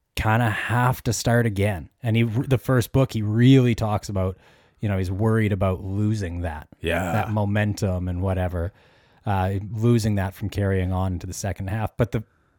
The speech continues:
Speaker 1: second book, he, it, like you said, it's just kinda like, "Oh, I had to go do this." And it's like, well, why put it in there then? 'Cause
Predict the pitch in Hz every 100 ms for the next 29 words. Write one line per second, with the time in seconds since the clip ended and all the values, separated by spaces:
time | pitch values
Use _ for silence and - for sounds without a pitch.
0 | _ _ _ _ - 151 156 156 135 143
1 | 123 113 - 120 110 - 120 110 107 135
2 | 113 87 101 - 101 92 92 123 117 98
3 | 98 98 98 92 104 85 80 - 95 98
4 | 95 127 127 _ _ - _ _ _ _
5 | _ _ _ _ _ - 113 143 165 -
6 | - 156 160 180 95 82 78 _ _ _
7 | - 127